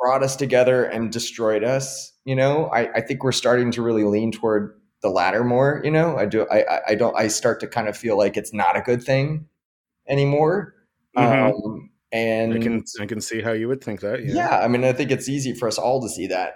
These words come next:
Speaker 1: Um, and, but it's, but it's here, you know, and it's not going anywhere. And so we all kinda have to learn how to live with it and cope with it. And maybe hopefully,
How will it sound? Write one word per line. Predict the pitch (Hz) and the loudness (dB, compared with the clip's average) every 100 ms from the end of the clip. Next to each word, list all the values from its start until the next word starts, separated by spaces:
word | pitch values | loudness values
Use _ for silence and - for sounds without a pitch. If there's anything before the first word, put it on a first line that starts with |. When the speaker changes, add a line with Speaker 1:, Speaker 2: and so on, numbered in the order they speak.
| 117 | -2
Speaker 1:
Um, | 120 117 107 101 95 - _ _ _ | 2 2 2 0 -6 -12 _ _ _
and, | 131 135 135 135 135 139 135 131 127 | -2 2 4 4 2 0 0 -2 -2
but | 160 | -2
it's, | 165 165 170 156 | -2 -2 -2 0
but | 160 | 0
it's | 156 | 0
here, | 160 165 113 78 | -2 0 0 0
you | 113 | -2
know, | 113 120 135 135 | 0 0 -2 -2
and | 120 | -2
it's | 117 | -2
not | 104 | 0
going | 131 120 113 | 2 2 0
anywhere. | 95 87 - - 117 | -4 -6 -12 -14 -12
And | 113 | -6
so | 117 | 0
we | 117 | 2
all | 117 | 2
kinda | 117 127 | 2 -2
have | 131 - | -2 -2
to | 113 | -4
learn | 113 113 | -4 -2
how | 110 | 0
to | |
live | 104 110 | 0 -2
with | 107 110 | -4 -4
it | - | -6
and | 104 | -6
cope | 117 113 | -4 -4
with | 90 - | -4 -4
it. | 82 - | -4 -2
And | 98 95 95 - | -2 -2 -6 -10
maybe | 110 110 107 107 | -6 -6 -4 -2
hopefully, | 120 - - 110 104 101 | 0 -2 -2 2 2 2